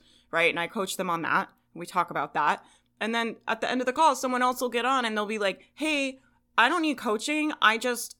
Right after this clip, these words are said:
need to celebrate with the group, and I just need you to know I finally launched my program, and it, I made a hundred dollars." And they're, like, ecstatic. <laughs>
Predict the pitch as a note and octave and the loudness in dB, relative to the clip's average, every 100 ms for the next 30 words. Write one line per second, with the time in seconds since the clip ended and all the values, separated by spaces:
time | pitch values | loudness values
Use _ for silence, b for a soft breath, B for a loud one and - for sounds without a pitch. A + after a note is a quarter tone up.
0 | _ - A3 G#3+ - A#3+ G3+ G3+ F#3 G#3+ | _ -6 -4 -4 -2 -2 0 0 2 2
1 | A3+ A3+ G3+ G3 F#3 F3 F3 F#3 A3 _ | 4 4 2 -4 -6 -6 -4 -4 -6 _
2 | F#3+ F#3+ F3 G3 G3+ - G#3 G#3 F#3 F#3+ | -2 0 -2 -2 -4 -4 -4 -4 -4 -2
3 | F3+ E3 F3+ F3 G3 F#3+ G3+ G3 F3+ F3 | 0 2 0 2 2 2 0 -2 0 0
4 | F#3+ F3+ - D3+ F3 F#3+ G#3 - F#3 - | -4 -8 -4 -4 0 0 2 0 -2 0
5 | G3 G#3 G3+ F#3 G3 F3 E3+ D3+ C#3 A#2 | 0 2 0 -2 -4 -6 -4 -4 -4 -6
6 | - - b b b - A3+ D#4 D4 A3+ | -12 -18 b b b -2 2 2 4 2
7 | - - _ _ _ A3 - - E3+ C3+ | -2 -12 _ _ _ -6 -4 0 0 0
8 | - - - B3+ | -4 -10 0 2